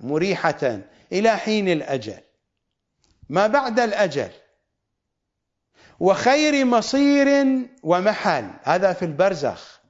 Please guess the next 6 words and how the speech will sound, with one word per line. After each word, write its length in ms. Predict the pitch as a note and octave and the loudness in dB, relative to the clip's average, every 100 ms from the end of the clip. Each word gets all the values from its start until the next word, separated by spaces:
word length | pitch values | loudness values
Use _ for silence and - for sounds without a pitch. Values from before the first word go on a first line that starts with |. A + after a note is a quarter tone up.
| _ _ _ _ _ _ _ _ _ _ _ _ _ _ - | _ _ _ _ _ _ _ _ _ _ _ _ _ _ -4
"وخير 540 | D3 D3+ A3 C4+ C4 A#3 | -2 2 2 2 2 2
مصير 840 | A3 - B3 B3+ B3 A#3+ A3 G#3 - | 0 0 0 2 2 2 -2 -6 -4
ومحل 640 | D#3+ F3 A3 - F#3 C#3+ G2 - _ _ _ - _ _ _ _ _ _ _ _ _ _ _ _ _ | 0 2 2 0 -2 -2 -6 -16 _ _ _ -20 _ _ _ _ _ _ _ _ _ _ _ _ _
في 220 | - F3+ | -4 0
النعيم 800 | G#3 G#3+ A3+ G#3+ D4+ E4 D#4 D4 | 2 2 2 2 4 4 4 4
الأزل"، 720 | C4+ A3+ G#3 G3 D3 A#2+ | 2 2 0 0 2 -2